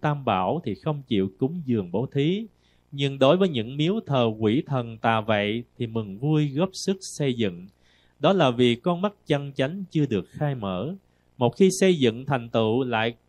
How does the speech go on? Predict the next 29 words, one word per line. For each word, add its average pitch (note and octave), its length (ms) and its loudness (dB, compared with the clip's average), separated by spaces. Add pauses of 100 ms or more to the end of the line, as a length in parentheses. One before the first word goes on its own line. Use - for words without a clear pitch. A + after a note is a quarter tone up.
(160)
cho C#3+ 340 0
ghi C#3+ 140 -4
khắc F#3+ 200 -4 (100)
tên D3+ 280 0
tuổi G2+ 220 4
rằng, A2+ 380 -2 (400)
"Ngày A#2 240 -2
ấy, A#2 380 -2
tháng C#3+ 260 -6
ấy, D3 180 -4
năm C#3 220 -4
ấy D3+ 360 -2
do C#3 180 2
tên D3+ 260 0
tuổi F#2+ 200 2
ấy C#3 280 -2 (100)
kiến E3+ 200 -2
lập", A2 240 -2 (480)
rồi B2 360 6
dương F#3 240 6
dương F#3 220 6
tự B2+ 180 4
mãn B2 480 0
cho F3+ 140 2
rằng A#2+ 300 -2
mình A2 260 -4
đã C#3 120 -2
bỏ A2 240 0
tiền G#2 440 -4